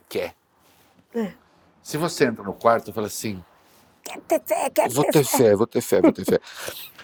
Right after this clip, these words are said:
Speaker 1: A hora que você fez isso, você já não vai ter. E de algum modo, eu digo assim, você não crê porque você quer, a fé te escolhe.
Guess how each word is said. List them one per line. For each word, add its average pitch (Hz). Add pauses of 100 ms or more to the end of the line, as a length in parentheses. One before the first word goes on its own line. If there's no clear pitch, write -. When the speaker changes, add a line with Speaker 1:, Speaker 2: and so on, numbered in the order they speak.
Speaker 1:
A 156
hora 220
que -
você 151
fez 104
isso, 160
você -
já 165
não 202
vai 185
ter. 87 (1700)
E 196
de 180
algum 156
modo, 120
eu 123
digo 123
assim, 110
você 147
não 185
crê 156
porque 151
você 143
quer, 113
a 110
fé 143
te -
escolhe. 85